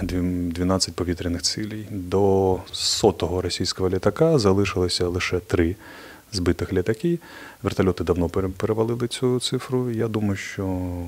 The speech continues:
відмітити цю дату ми зможемо протягом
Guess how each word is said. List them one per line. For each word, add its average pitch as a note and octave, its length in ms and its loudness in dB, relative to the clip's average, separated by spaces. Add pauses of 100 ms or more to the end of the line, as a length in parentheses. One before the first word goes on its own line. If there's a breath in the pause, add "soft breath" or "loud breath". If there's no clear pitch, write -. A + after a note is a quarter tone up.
(120)
відмітити F2+ 540 0
цю E2+ 400 -4 (360)
дату G#2 360 0
ми E2+ 100 -2
зможемо E2+ 400 -2
протягом E2+ 420 -2